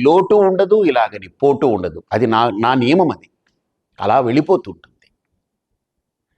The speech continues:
ఆ రకంగా శ్రీపీఠం అనేటువంటి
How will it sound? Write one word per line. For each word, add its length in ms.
ఆ 160
రకంగా 420
శ్రీపీఠం 760
అనేటువంటి 560